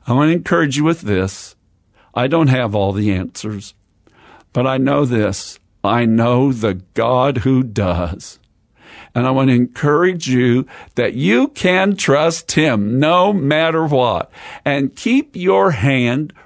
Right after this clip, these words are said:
reaching upward to the hand from heaven that is already reaching downward. And I will guarantee you this, you will have an encounter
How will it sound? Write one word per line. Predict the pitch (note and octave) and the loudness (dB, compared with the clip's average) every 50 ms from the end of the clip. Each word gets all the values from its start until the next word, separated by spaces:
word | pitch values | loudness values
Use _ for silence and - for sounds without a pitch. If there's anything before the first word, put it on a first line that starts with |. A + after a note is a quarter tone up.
| _ - | _ -6
reaching | - B2 C#3 F3 G#3 F#3+ - - D#3 C#3 A#2+ - - | -2 0 0 0 0 -2 -2 0 0 2 0 0 0
upward | B2+ D#3 F#3+ - - - _ - A2+ G#2+ F2+ F2+ F#2 - - - - - - - - - _ - | 0 0 2 0 0 -2 _ -4 -2 -2 0 0 -2 -4 -6 -8 -14 -18 -20 -20 -20 -20 _ -4
to | - D#3+ D3+ D3 | 0 0 0 2
the | B2 B2 B2+ A#2 A2 | 2 0 0 0 0
hand | A#2+ G#2 G#2+ - F4 G#3 A3 A3+ A#3 B3 A#3+ A#3 - B3+ - | -2 -2 -2 -2 0 0 0 0 0 0 0 0 -2 -6 -10
from | - - - F#3+ G3 G3 F#3+ - - _ | -12 -6 -4 -2 -2 -2 -4 -6 -10 _
heaven | - - - - F3 C#3+ - G2 F#2+ F#2 F#2 G#2 A2 - - - - - - | -8 -4 -2 0 0 0 -2 -2 -4 -2 -2 -4 -6 -8 -14 -20 -20 -12 -6
that | G2+ G#2 G#2+ A2 G2+ | -2 0 0 2 2
is | F#2 F2+ F2 - - | 0 0 -2 -4 -4
already | - F#2+ A2 A#2 A#2+ A2+ F#2 F2 G#2+ A2 A2+ G#2 E2+ E2+ D#2+ E2 F#2+ - _ _ | -2 -2 0 2 2 0 0 2 2 2 2 0 0 -2 -4 -4 -6 -10 _ _
reaching | F#2+ F2+ F2+ G2+ A#2 A#2+ A2+ - - - F2+ E2+ D#2+ E2 - - - G#2 | -6 -4 0 0 0 0 -2 -4 -4 -4 -2 -2 -2 -4 -6 -8 -10 -6
downward. | G2 A#2 A#2 A2+ G#2+ G#2 G2 F2+ E2+ D#2+ D#2+ - - _ - | -4 -2 -2 0 -2 -2 -2 -2 -4 -6 -8 -10 -10 _ -4
And | G2+ G#2 G2 - | -4 -4 -2 -2
I | - A#2 C3+ E3+ | -2 -2 -2 0
will | G3 E3+ B2+ | 0 -2 -2
guarantee | A2+ G2 C3 D3 D3+ B2 G2+ F#2 - - C#3 C#3+ A#2+ | -2 -2 -2 0 0 0 -2 -2 -2 0 0 2 2
you | G#2+ G2 G#2+ B2 C3+ B2 | 0 0 2 2 2 0
this, | G2+ F#2 F2 G2 C#3 - - - - - - - - - - _ _ _ _ - - - _ - | 0 -2 -4 -2 -2 -2 -4 -4 -8 -10 -14 -16 -16 -16 -20 _ _ _ _ -20 -20 -20 _ -16
you | - E2+ G2 A#2+ C3 B2 G#2 F#2 | -8 -2 0 2 2 4 2 2
will | F#2 F2+ F#2 G#2+ C3 G#3 F#3 G#2 - - - - - - - - _ _ _ _ _ _ _ _ - | 0 -2 0 0 2 2 2 0 -2 -4 -8 -10 -12 -16 -20 -20 _ _ _ _ _ _ _ _ -8
have | - F#2 E2+ D#2 C#2+ | -4 -4 -2 -2 -2
an | D2+ C#2+ C#2 | -4 -4 -4
encounter | C2+ C#2 C#2 C#2+ - - G2+ F#2+ F#2+ F2+ D#2 - - - - - - - - - | -4 -4 -6 -6 -6 -4 -2 -2 -2 -2 -4 -6 -10 -12 -12 -12 -12 -14 -16 -20